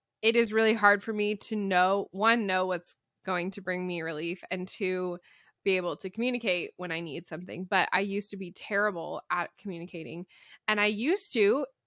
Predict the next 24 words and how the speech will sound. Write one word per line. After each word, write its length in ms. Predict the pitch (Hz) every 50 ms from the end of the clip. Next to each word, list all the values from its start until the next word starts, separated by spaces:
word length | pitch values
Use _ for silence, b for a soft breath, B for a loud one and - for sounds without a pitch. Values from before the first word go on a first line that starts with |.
| _ -
like, 360 | 220 233 226 214 202 180 - -
when 240 | 202 202 220 240 233
I 320 | 214 214 214 208 202 - - _ _ _ _
s-, 120 | - - - _ -
felt 260 | 220 190 190 - -
sick 200 | - 190 185 -
like 160 | 180 185 -
that, 240 | 185 170 170 - -
for 80 | 185 175
example, 600 | 175 - - 165 160 180 - 160 165 170 - _ _ _ _ _ _ _ _ _ _ _ _ _ _ _ _ -
I 100 | 220 220
used 440 | 214 208 208 220 240 - - -
to 400 | - 262 233 220 220 208 196 - - -
be 140 | 226 220 208
really 420 | 196 190 196 208 202 196 196 190
annoyed 640 | 185 190 202 220 247 240 196 170 165 170 214 220 - _ _
when 180 | - 202 202 208
you 140 | 202 196 185
weren't 520 | 180 185 185 190 190 - - - - - _ _ _ _ _ _ - 185
being, 440 | - 226 220 208 202 196 196 190 - - -
like, 280 | 196 185 185 180 - -
loving 520 | - 190 185 185 185 185 190 190 196 196 -
and, 500 | - 185 180 180 180 180 175 170 165 - - _ _ -
and, 520 | - 190 185 185 175 175 180 175 165 -